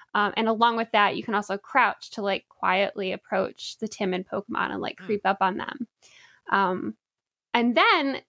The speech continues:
Speaker 1: they had this cool thing in the bottom left-hand corner during the playthrough. They had these stamps, and the stamps basically showed you that there are other players that you're either friends with or are near you that are playing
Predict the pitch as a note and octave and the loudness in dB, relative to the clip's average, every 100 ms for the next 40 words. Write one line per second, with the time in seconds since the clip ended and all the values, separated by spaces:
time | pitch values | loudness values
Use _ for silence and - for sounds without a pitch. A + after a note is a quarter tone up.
0 | _ C4 B3+ B3 A3 A#3+ - - C#4+ D#4 | _ 0 4 2 4 -2 -2 -6 -4 -2
1 | B3+ A#3 A3+ G#3 G#3+ F4+ F4+ C#4 - B3 | -2 0 -2 2 2 4 4 2 -2 -4
2 | A#3 - C4+ A#3+ F#3 F#3 G#3 - - A3+ | -6 0 0 2 0 0 -4 -6 2 4
3 | G#3 G#3 G#3 - C#4 C#4+ G#3+ G3+ G#3+ A3+ | 4 0 -4 2 2 2 -2 -2 0 -2
4 | G3 G#3 - C4 A#3+ - - - - _ | 0 -4 -2 -2 0 -2 -8 -14 -16 _
5 | - A#3+ A#3+ - - D#4 G4+ - - C4 | -8 -2 -2 -2 2 4 4 2 0 0
6 | C#4 A#3+ A3+ C4+ D4 A3 G3+ G#3 A3 - | 0 -2 0 2 2 2 0 -2 -2 0
7 | A3 D4 D4+ D4+ D4 G3+ G#3 G#3 G3+ G#3+ | 2 0 2 2 4 2 0 -2 -2 -2
8 | - G3 G#3 C#4 C#4+ C#4 C#4 C#4 A#3+ G#3+ | -4 -4 -2 0 0 2 0 0 0 0
9 | G#3+ A3+ C#4 B3 G#3+ G3 - D4+ C4+ G3 | 0 0 0 0 0 -2 0 2 2 0
10 | F#3+ | -4